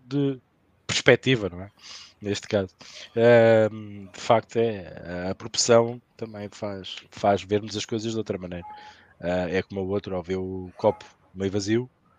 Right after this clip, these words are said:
ou meio cheio, depende da perspectiva que estamos a olhar e o objetivo que nós queremos, ah, para esse mesmo fim, que é este mesmo copo com essa mesma quantidade de água. Malta,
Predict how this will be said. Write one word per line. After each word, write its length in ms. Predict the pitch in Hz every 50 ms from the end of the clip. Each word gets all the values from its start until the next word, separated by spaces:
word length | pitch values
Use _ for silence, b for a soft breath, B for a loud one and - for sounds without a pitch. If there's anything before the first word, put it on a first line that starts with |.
| - - - - - -
ou 100 | 110 95
meio 160 | 92 85 85
cheio, 300 | - - 98 92 98 98
depende 300 | - _ - 92 90 85
da 100 | - 85
perspectiva 540 | - - - 92 85 - 92 87 85 92 -
que 60 | -
estamos 300 | - 90 85 87 82 87
a 40 | 87
olhar 340 | 87 85 90 92 95 95
e 80 | 98 90
o 80 | 87 85
objetivo 440 | 80 - - 87 - 90 85 -
que 80 | - -
nós 160 | 90 87 -
queremos, 420 | - - 90 85 82 82 - - b b b b b b b b b -
ah, 240 | 87 90 87 85 -
para 140 | - 90 87
esse 220 | 87 82 - - -
mesmo 260 | 90 82 - 87 85
fim, 180 | - 92 87
que 120 | 87 - 90
é 40 | 85
este 160 | - - 90
mesmo 240 | 87 82 - - - _
copo 280 | - - 85 85 - - _
com 240 | - 90 82 87
essa 320 | 87 85 - - 90 87 82
mesma 340 | 80 82 92 87 - 90 82
quantidade 480 | - 90 - - 90 85 85 82 78
de 80 | 82 80
água. 220 | 78 78 - - _ b b b b b b b b b b
Malta, 340 | - 151 139 131 - 101 90